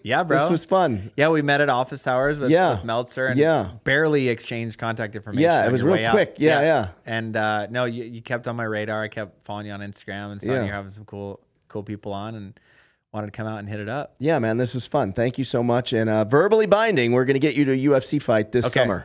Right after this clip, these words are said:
Speaker 1: verbally
Speaker 2: Okay?
Speaker 1: binding.
Speaker 2: Verbally binding.
Speaker 1: Okay.
Speaker 2: You heard it here.
Speaker 1: You heard it here.
Speaker 2: Uh, all right. Well, man, thank you so much. Uh, we're, we'll put in the description everything, where to find you and all that
Speaker 1: Yep.
Speaker 2: shit, unless you got anything else you need to add or wanna
Speaker 1: Uh, you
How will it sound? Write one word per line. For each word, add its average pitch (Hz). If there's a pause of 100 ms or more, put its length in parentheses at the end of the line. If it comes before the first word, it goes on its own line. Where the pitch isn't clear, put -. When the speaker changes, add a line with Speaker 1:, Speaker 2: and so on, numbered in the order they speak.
Speaker 1:
verbally 131
Speaker 2:
Okay? 151
Speaker 1:
binding. 147
Speaker 2:
Verbally 190
binding. 175
Speaker 1:
Okay. 117
Speaker 2:
You 139
heard 135
it 127
here. 120
Speaker 1:
You 120
heard 135
it 131
here. 135
Speaker 2:
Uh, - (340)
all 156
right. 190
Well, 147
man, 180
thank 202
you 175
so 180
much. 185
Uh, 143
we're, 175
we'll 175
put 190
in 165
the 151
description 135
everything, 147
where 139
to 131
find 135
you 131
and 127
all 123
that 123
Speaker 1:
Yep. 147
Speaker 2:
shit, -
unless 120
you 113
got 127
anything 120
else 127
you 120
need 123
to 107
add 131
or 110
wanna 123
Speaker 1:
Uh, 139
you 135